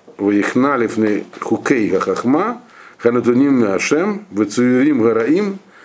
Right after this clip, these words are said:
мацурей кина ветаава, имху либо алидей гаира.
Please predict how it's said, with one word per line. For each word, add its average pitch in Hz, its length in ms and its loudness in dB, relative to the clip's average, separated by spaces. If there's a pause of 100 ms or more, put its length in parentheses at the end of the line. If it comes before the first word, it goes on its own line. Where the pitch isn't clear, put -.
(160)
мацурей 123 560 0
кина 113 480 0
ветаава, 101 760 0
имху 117 760 0
либо 123 420 2
алидей 123 340 0
гаира. 107 340 0